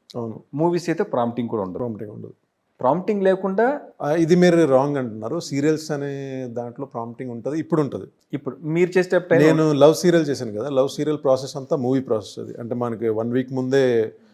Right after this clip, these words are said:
Speaker 1: మొత్తం, ఆ, స్క్రిప్ట్ అనేది వచ్చేసేది.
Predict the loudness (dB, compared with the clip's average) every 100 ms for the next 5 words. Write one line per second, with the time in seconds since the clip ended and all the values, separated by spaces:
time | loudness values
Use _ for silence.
0 | _ _ -14 -4 -2 0 -2 -6 -8 -12
1 | -12 -10 -10 -12 -18 -10 -6 -2 -2 0
2 | 0 -2 -4 -6 -8 -8